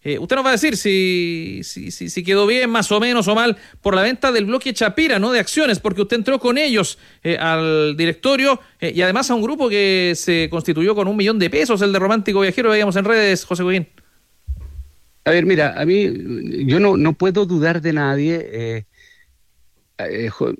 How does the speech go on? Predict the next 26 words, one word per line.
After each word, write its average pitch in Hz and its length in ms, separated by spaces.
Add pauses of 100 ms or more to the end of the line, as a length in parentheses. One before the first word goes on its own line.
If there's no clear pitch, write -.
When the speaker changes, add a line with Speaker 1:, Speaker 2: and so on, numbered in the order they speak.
(160)
Speaker 2:
pero, 120 240
pero 127 240
lo 135 160
que 139 140
sí - 180
me 202 100
importa, 180 640
porque 131 360
yo 165 260
la 151 140
única, 180 440
una 165 240
vez 165 280
mandé 139 240
un 156 60
comentario 165 720 (400)
a - 100
la 127 140
ley 147 260
que 120 160
decían 143 300
que 120 140
con 123 120
esta 147 260
nueva 151 320
ley 156 380